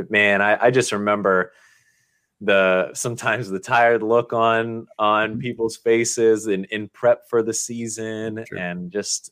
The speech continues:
Speaker 1: you know, I know, I know, I, I'm sure you can, couldn't even count the number of hours that you probably spent in that press box,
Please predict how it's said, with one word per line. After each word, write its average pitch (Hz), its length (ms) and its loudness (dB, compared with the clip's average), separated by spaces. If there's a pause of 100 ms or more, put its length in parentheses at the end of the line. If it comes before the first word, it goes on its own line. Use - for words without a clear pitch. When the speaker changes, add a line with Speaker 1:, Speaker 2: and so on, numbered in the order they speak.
Speaker 1:
you 107 160 0
know, 85 260 4
I 107 120 2
know, 98 480 4
I 104 100 -2
know, 95 360 2 (500)
I, 104 120 6
I'm 104 160 2
sure 110 200 2
you 104 160 2
can, 95 540 -2
couldn't 101 200 -6
even 95 220 -6
count 101 300 -4
the 110 60 -4
number 95 260 0
of 90 100 -2
hours 101 380 4
that 98 140 -2
you 101 100 -6
probably 101 420 0
spent 98 320 -4
in 95 60 -2
that 92 180 -4
press 104 260 0
box, - 540 -4